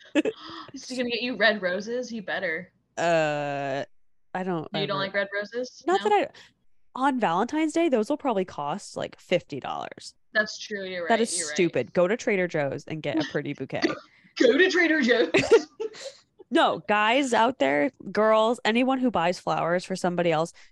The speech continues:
Speaker 2: do not. Get the, get someone, like, one red rose. Like, it's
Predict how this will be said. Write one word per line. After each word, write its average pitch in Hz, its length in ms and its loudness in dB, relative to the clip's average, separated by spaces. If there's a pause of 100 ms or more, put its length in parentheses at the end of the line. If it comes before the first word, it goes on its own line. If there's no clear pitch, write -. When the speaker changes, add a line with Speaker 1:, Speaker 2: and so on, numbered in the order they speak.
(180)
Speaker 2:
do 185 120 0
not. 165 520 -2 (260)
Get 208 180 0
the, - 160 0
get - 220 -2
someone, 320 240 0
like, 330 160 0
one 208 380 -2
red 160 220 0
rose. - 360 -6
Like, 180 140 0
it's 185 100 -6